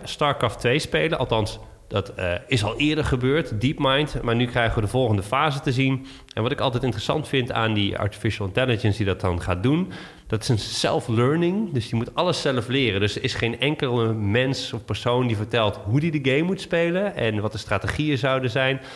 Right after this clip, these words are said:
Hij moet hem dat, ja, dat moet je allemaal zelf leren. En, eh, ik vind het wel interessant, want bij Dota had je ook zo'n heel team vol met A I.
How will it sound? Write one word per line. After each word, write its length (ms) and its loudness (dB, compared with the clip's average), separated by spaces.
Hij 140 0
moet 100 2
hem 160 0
dat, 140 -4
ja, 240 -10
dat 100 -8
moet 120 2
je 80 -4
allemaal 200 0
zelf 300 0
leren. 440 0
En, 260 0
eh, 180 4
ik 80 0
vind 180 -4
het 0 -
wel 60 2
interessant, 400 0
want 120 -2
bij 140 0
Dota 360 0
had 140 0
je 100 -2
ook 260 -2
zo'n 180 -8
heel 340 2
team 400 0
vol 160 0
met 160 0
A 140 2
I. 160 0